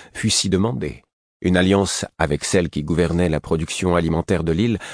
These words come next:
représentait un véritable trésor dans ces terres inhospitalières. Pourtant, je notais que, malgré le plein été, quantité de champs restaient en friche et que les ouvriers étaient plus rares qu'on ne l'eût escompté.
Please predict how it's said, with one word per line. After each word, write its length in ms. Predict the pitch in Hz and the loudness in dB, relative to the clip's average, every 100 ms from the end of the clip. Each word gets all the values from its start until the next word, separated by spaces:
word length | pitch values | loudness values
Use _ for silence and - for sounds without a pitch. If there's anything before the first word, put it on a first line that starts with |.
| - | -6
représentait 720 | 170 110 - 120 113 - 120 95 | 0 2 2 0 0 0 0 0
un 100 | 85 | 0
véritable 480 | 92 90 87 80 | 0 0 -2 -2
trésor 480 | 82 87 78 78 67 | -2 -4 -2 -2 -2
dans 80 | 69 | -6
ces 160 | - - | -10 -6
terres 240 | 76 71 | -6 -4
inhospitalières. 880 | 71 69 71 69 65 65 64 60 - _ _ _ _ _ _ _ _ - | -4 -6 -8 -8 -8 -8 -8 -10 -14 _ _ _ _ _ _ _ _ -6
Pourtant, 360 | - 151 147 - - - - _ _ | 0 2 0 -4 -16 -20 -20 _ _
je 160 | - 110 | -2 0
notais 240 | 131 165 | 2 -2
que, 140 | - 104 78 | 0 0 0
malgré 420 | 76 82 76 78 | -2 -2 -2 0
le 100 | 82 | 0
plein 220 | 76 82 80 | 0 0 0
été, 340 | - - 131 - - _ _ - | -2 -4 -4 -6 -20 _ _ -2
quantité 340 | 123 147 151 | -2 0 0
de 100 | 120 | 0
champs 220 | - 139 | 0 -2
restaient 400 | 107 98 - 113 | 0 -2 -2 -2
en 60 | 92 | -4
friche 500 | - 71 - - - _ _ | -4 -8 -6 -6 -8 _ _
et 80 | 92 | -2
que 120 | - | 2
les 200 | 87 85 | 2 2
ouvriers 480 | 98 85 87 101 92 - - - | 2 0 0 0 0 -6 -20 -2
étaient 240 | 87 - 101 | 0 2 0
plus 160 | 107 | 2
rares 400 | 98 101 85 78 | 2 2 0 -2
qu'on 140 | - 76 | -6 -2
ne 100 | 73 | -2
l'eût 220 | 73 71 | -2 -2
escompté. 640 | 71 - 80 - 60 - | -2 -6 -10 -10 -12 -12